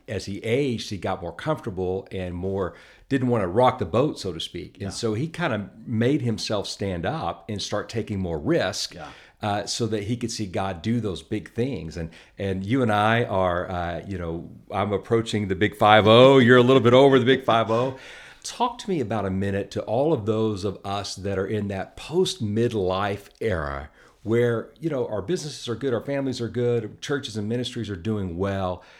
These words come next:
Speaker 1: How do we continue to be courageous in the second chapter of our life to see God do big things,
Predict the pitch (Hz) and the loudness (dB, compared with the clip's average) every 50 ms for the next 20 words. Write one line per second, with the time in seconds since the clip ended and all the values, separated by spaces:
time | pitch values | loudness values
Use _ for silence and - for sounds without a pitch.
0 | - - - - _ - - - - 190 220 226 208 131 - 127 131 127 - 110 | -20 -20 -20 -20 _ -20 -14 -8 -6 -4 -2 0 0 0 0 0 -2 -2 -2 -4
1 | 101 92 - - - 107 107 104 98 95 92 82 82 76 90 90 - - - - | -4 -4 -6 -8 -4 -4 -2 -2 -2 -2 -4 -4 -6 -6 -8 -8 -8 -10 -12 -10
2 | 82 76 73 76 85 87 87 92 90 80 87 85 80 - - - 90 82 82 85 | -10 -10 -6 -4 -2 -2 -2 -2 -4 -4 -6 -8 -8 -8 -8 -8 -8 -6 -6 -6
3 | - - - - - 143 147 - 135 110 104 - - - 98 90 90 87 - - | -6 -8 -8 -6 -8 -8 -6 -4 -4 -6 -4 -6 -8 -6 -4 -4 -4 -4 -6 -6
4 | 90 82 80 80 78 69 71 71 71 71 73 76 - _ - - - - - 104 | -6 -6 -6 -6 -8 -8 -8 -8 -8 -8 -8 -10 -14 _ -20 -20 -20 -14 -10 -8
5 | - - - 151 143 120 113 110 101 98 95 85 80 92 90 78 76 76 78 101 | -6 -4 -2 -2 -4 -4 -4 -4 -4 -4 -4 -6 -6 -8 -8 -8 -8 -6 -4 -4
6 | 98 98 - - - 104 98 92 85 80 73 76 78 78 - | -4 -4 -6 -6 -4 -2 -2 -2 -4 -6 -6 -8 -10 -10 -12